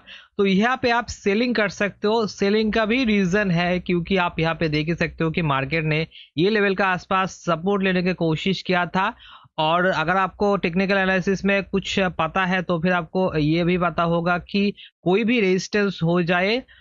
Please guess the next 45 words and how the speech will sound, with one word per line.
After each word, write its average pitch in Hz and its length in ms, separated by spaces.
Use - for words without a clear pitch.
अगर 190 400
फिर, 190 300
अ, 170 340
अब 147 80
रेजिस्टेंस 165 540
को 196 220
अगर, 165 280
अ, 160 160
ब्रेक, 156 380
ब्रेक 156 220
करता 185 300
है 170 100
तो 165 160
फिर 180 160
वो 175 180
सपोर्ट 190 560
के 202 80
तौर 185 240
पर 175 140
एक्ट 170 180
करता 180 360
है, 185 120
अगर 170 240
सपोर्ट 214 540
ब्रेक 185 280
होता 170 320
है 180 140
तो 160 200
फिर 160 140
वो 190 300
रेजिस्टेंस 190 640
की 170 120
तरह 165 200
एक्ट 160 200
करता 151 360
है। 139 180
और 143 180
यहाँ 160 260
पे 185 120
भी 185 140
सेम 185 360
सिचुएशन 185 640
हो 175 180
सकता 190 420
है। 202 240